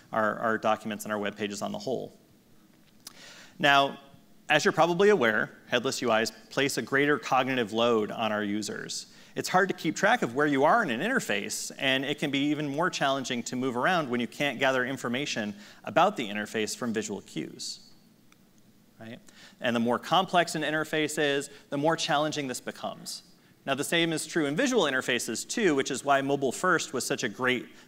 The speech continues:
boon for us, because it told us we needed to focus our pages on, on single tasks and helping users to accomplish those things. It reduced the noise and raised the signal.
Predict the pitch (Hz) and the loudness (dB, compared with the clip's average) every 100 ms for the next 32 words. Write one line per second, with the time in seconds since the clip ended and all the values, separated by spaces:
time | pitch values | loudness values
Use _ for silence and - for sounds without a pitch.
0 | - 117 147 196 165 127 98 101 - 123 | -8 0 2 2 -2 -2 -2 -4 -6 -6
1 | 131 127 175 151 127 - - - 175 220 | -6 -2 0 2 0 -4 -16 -6 2 2
2 | 190 175 175 170 160 147 - 156 160 120 | 2 0 0 0 0 -2 0 -4 -2 -2
3 | 107 107 - 123 107 - 180 151 113 - | -2 -4 -4 -2 -2 -2 0 0 -2 0
4 | 135 120 - - 110 131 127 117 120 120 | 0 -2 -4 -8 -4 -4 -2 -4 -4 -6
5 | - 107 - 123 120 104 113 104 - 113 | -6 -8 -4 -6 -4 -8 -6 -6 -6 -10
6 | - - - - - - - - - - | -12 -14 -14 -16 -20 -20 -20 -20 -20 -20
7 | - 131 135 127 147 139 - 110 147 175 | -4 -2 0 2 2 0 -2 0 2 4
8 | 170 165 - 135 123 120 - 117 170 127 | 4 2 -2 -2 0 0 -2 -4 -4 -6
9 | 92 - | -10 -14